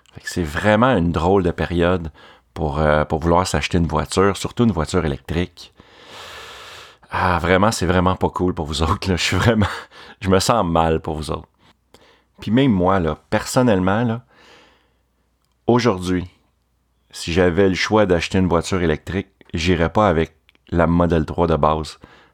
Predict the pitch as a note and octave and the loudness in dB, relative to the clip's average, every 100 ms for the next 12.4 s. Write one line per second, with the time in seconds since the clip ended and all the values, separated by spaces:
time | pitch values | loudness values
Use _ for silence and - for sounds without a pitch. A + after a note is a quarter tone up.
0 | _ E2 E2+ E2+ - G2+ F#2 E2 D2 E2 | _ -2 0 0 2 2 2 0 0 -4
1 | F2 _ _ _ _ _ _ - F2+ E2 | -6 _ _ _ _ _ _ -6 -2 0
2 | E2 C3 B2+ G2+ F2+ G#2 F#2 - G#2 G#2+ | 2 4 4 2 2 2 2 0 -2 0
3 | A2 G2+ F#2 F#2+ F2+ F2+ G2 F#2+ F2 - | 0 2 2 2 2 2 2 0 -2 -4
4 | - F#2+ F#2+ C3 C#3+ - - - _ _ | -2 0 2 0 -6 -20 -20 -20 _ _
5 | - - D#2+ - A2 G#2 G2+ G2 F2+ D#2+ | -18 -10 -10 -2 0 2 4 4 2 2
6 | D#2+ F2 F2+ - E2 - - F2 E2+ D#2 | 0 0 -2 -4 -8 -8 -4 -2 -2 0
7 | D#2+ D#2 F2 B2+ - _ _ _ _ _ | 0 2 -2 -4 -12 _ _ _ _ _
8 | _ _ _ _ _ _ _ _ - - | _ _ _ _ _ _ _ _ -4 -4
9 | - F2 F2 - E2 F2 G#2 G#2+ - - | 0 0 0 0 2 4 4 0 -6 -20
10 | - _ _ _ _ _ _ _ - F2+ | -20 _ _ _ _ _ _ _ -6 -6
11 | D#2+ - F2+ F#2 E2 E2+ F2 F2 D#2 D#2 | -4 -2 0 2 2 2 2 2 0 -4
12 | D#2 D2+ - - | -6 -8 -8 -12